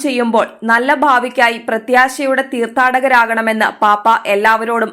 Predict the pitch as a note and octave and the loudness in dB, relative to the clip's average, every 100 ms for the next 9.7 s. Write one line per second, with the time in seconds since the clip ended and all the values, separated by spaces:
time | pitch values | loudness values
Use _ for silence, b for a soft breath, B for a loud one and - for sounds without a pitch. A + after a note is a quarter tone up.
0 | - F3 G#3 G#3 G#3 G#3 F#3 F#3 - _ | -4 -4 -2 -2 -2 -2 -2 -2 -8 _
1 | _ - C#4 D4 D#4+ D#4+ F#4+ D#4 C#4 D4+ | _ -4 -2 0 -2 -2 0 0 2 2
2 | D#4+ E4 D4 C4+ C4+ A3+ A#3+ A#3+ C4+ C#4+ | 2 2 0 0 -4 -2 -2 0 -2 2
3 | D4 C#4+ C4+ C4 B3+ A3+ A3+ - A3+ A3+ | 0 0 0 0 0 0 0 0 0 0
4 | C4 C4 C#4 C4+ C#4 A3+ A#3 A#3+ C4 A#3 | -2 -2 -2 -2 -2 -2 -2 0 2 2
5 | C4 - B B - C4 C#4 D4 D#4+ E4 | 0 -8 B B -2 0 0 0 0 0
6 | C4 B3+ A#3+ C#4 C#4+ C#4+ B3+ B3 B3 A#3+ | -2 -2 0 -2 0 0 0 2 0 0
7 | A3+ A3+ A3+ - B3 G#3+ A#3+ C#4 C#4+ C4 | -2 -4 -4 -4 0 0 0 -8 -2 0
8 | G#3+ G#3+ F3+ F3+ F3+ F#3 F3 F#3 F3+ - | 2 0 0 -4 -2 -2 -2 -4 -4 -4
9 | - _ _ - C#4 D4 | -8 _ _ -8 -6 0